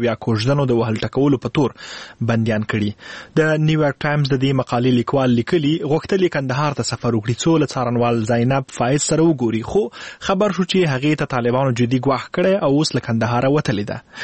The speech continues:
طالبانو په یو لیک کې دا ښځه ګواښلې وه چې له دې وروسته به یو هدف وي. د زینب فایز په خبره طالبانو هغې ته د لیک په استولو ثابته کړه چې څنګه خلک دي او څه فکر لري.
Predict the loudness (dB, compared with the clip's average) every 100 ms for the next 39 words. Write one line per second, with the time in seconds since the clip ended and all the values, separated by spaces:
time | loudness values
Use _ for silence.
0 | -12 -10 -2 0 2 2 2 2 4 4
1 | 2 0 -2 -2 -2 -2 0 0 0 0
2 | 2 0 0 0 2 2 2 0 0 2
3 | 2 2 2 2 0 -2 -4 -10 -10 -14
4 | -16 -6 -2 2 2 0 -2 0 2 2
5 | 0 -2 0 0 0 0 -2 0 0 2
6 | 0 0 0 0 0 0 0 0 -2 -2
7 | 0 2 4 2 0 0 0 0 0 -2
8 | -2 0 2 0 0 0 2 0 0 0
9 | 0 -2 -2 -4 0 0 0